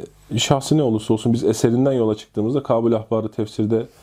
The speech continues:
e, çok muteber kabul etmeyin, onu söyleyeyim. Kabul Ahbar'dan gelen rivayetlere, e, biraz mesafeli bakın. Zaten birkaç rivayeti okuduğunuzda sizin de içinize sinmeyecektir.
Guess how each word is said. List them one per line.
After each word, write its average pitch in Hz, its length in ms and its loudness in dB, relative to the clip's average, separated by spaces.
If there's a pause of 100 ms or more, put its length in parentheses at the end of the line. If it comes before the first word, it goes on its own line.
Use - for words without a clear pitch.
(380)
e, 104 160 0
çok 110 200 -2
muteber 110 420 2
kabul 95 220 2
etmeyin, 90 300 -2
onu 90 100 0
söyleyeyim. 87 320 -4
Kabul 95 220 2
Ahbar'dan 95 460 0
gelen 92 260 -2
rivayetlere, 95 500 -2 (840)
e, 69 280 0
biraz 101 180 2
mesafeli 107 520 2
bakın. 101 200 0
Zaten 110 300 0
birkaç 110 340 -2
rivayeti 101 280 2
okuduğunuzda 104 500 0
sizin 107 300 -2
de 95 60 2
içinize 104 360 0
sinmeyecektir. 98 760 -4